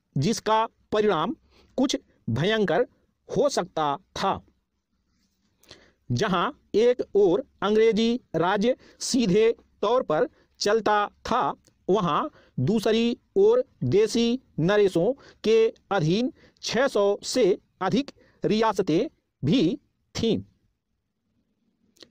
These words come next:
ब्रिटिश सरकार ने जाते समय यह घोषणा कर दी कि ये सभी रियासतें अपने को उन सभी शर्तों और बंधनों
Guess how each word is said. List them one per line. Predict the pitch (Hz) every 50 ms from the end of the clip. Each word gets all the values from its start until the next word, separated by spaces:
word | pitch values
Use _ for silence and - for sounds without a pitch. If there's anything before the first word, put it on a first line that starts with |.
| - -
ब्रिटिश | 127 185 220 202 240 254 269 - - - -
सरकार | - - - 214 202 180 170 156 160 214 302 _ _ _ _ _ -
ने | 170 202 254 202 175 285 - _ - 127
जाते | 123 117 185 208 214 196 226 226 226 233 226 _
समय | - - - - 208 208 175 156 185 277 - _ _ _ _ - -
यह | 165 247 240 262 294 - _ _ _ _ -
घोषणा | 127 123 139 170 214 208 226 180 139 147 202 302 _ _ _ _ _ _ -
कर | 220 247 269
दी | 247 220 226 226 233 247 _ _ _ _ _ _ - -
कि | 254 285 269 - _ - _ _ _ _ -
ये | 147 156 202 226 226 233 226 - -
सभी | - - - 214 214 147 151 165 226 320 - _ _ _ _ -
रियासतें | 151 196 214 226 220 202 226 196 - 156 180 262 320 _ _ _ _ _ -
अपने | - 196 190 214 220 226 226 226 226
को | - - 240 254 185 185 269 - _ _ _ -
उन | 233 247 269 277 - _ _ _ _
सभी | - - - 226 226 185 160 170 214 285 - _ _ -
शर्तों | - - - 208 208 220 202 196 180 185 226 277 - _ _ _ _ - -
और | 202 220 226 233 226 - _ _ - -
बंधनों | 123 123 185 220 208 165 170 156 165 233 269